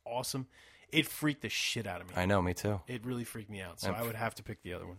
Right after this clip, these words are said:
Speaker 2: and for that
Speaker 1: Insidious.
Speaker 2: alone, I'm gonna say, um, ins-, I'm gonna say Sinister.
Speaker 1: Yeah.
Speaker 2: But I love Insidious, the first one.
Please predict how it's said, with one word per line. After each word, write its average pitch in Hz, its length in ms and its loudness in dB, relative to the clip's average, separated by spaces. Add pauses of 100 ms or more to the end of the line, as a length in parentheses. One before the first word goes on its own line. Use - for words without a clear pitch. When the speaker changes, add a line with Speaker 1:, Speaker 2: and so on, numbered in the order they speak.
Speaker 2:
and 110 100 -6
for 104 100 0
that 107 180 8
Speaker 1:
Insidious. 113 100 8
Speaker 2:
alone, 113 240 10
I'm 95 120 4
gonna 95 160 2
say, 92 480 0
um, 90 340 -2 (540)
ins-, - 260 -6 (140)
I'm 87 120 -2
gonna 87 140 -2
say 87 140 -6
Sinister. 85 480 -4 (360)
Speaker 1:
Yeah. 113 260 -2 (200)
Speaker 2:
But 104 220 0 (260)
I 90 120 0
love 87 260 0
Insidious, 78 400 -6
the - 80 -18
first 69 240 -12
one. - 120 -18